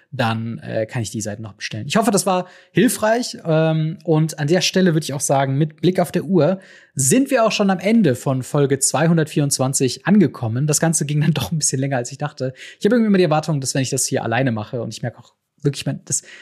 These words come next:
das hat schon echt einen Mehrwert, wenn noch eine zweite Person dabei ist, weil mein Hals ist schon ziemlich rau. Ähm, aber an der Stelle natürlich, wenn ihr weitere Fragen habt, äh,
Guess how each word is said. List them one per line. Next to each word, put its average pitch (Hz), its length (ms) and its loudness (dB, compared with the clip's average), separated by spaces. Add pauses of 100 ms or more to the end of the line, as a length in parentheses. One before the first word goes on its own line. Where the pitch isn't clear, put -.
(300)
das 143 80 0
hat 190 160 0
schon 202 140 2
echt 180 260 -2
einen 165 140 2
Mehrwert, 143 480 2
wenn 127 200 0
noch 123 140 -8
eine 143 80 -10
zweite 120 220 -2
Person 117 260 -6
dabei 110 300 -4
ist, 113 200 -8
weil 113 120 -6
mein 110 260 -8
Hals 135 240 0
ist - 160 -10
schon 117 300 -4 (240)
ziemlich - 440 -4
rau. - 240 -2 (440)
Ähm, 156 480 2 (200)
aber 214 380 2
an 190 60 2
der 190 100 2
Stelle 185 220 2
natürlich, 165 260 -2
wenn 190 100 4
ihr 170 120 4
weitere 160 260 0
Fragen 131 400 -4
habt, - 320 -14
äh, 135 220 0